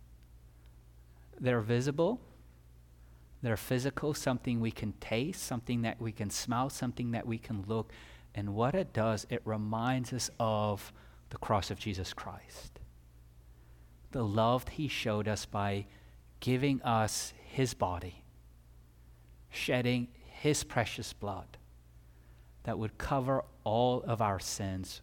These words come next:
once and for all. The just dying for the unjust, the righteous dying for the unrighteous.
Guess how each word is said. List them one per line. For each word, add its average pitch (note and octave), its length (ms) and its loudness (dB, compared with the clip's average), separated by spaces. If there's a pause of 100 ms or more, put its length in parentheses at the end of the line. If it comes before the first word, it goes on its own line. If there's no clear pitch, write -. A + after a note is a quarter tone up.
once G2+ 540 -2
and F#2+ 240 -4
for - 240 -6
all. F2 340 -8 (1500)
The G#2 100 -2
just - 640 0 (520)
dying A2 320 2
for - 140 -6
the G#2+ 140 -2
unjust, F#2+ 840 -8 (600)
the G#2+ 80 -2
righteous A#2 640 4
dying A2 360 0
for - 220 -6
the G2+ 120 -2
unrighteous. F2+ 920 -6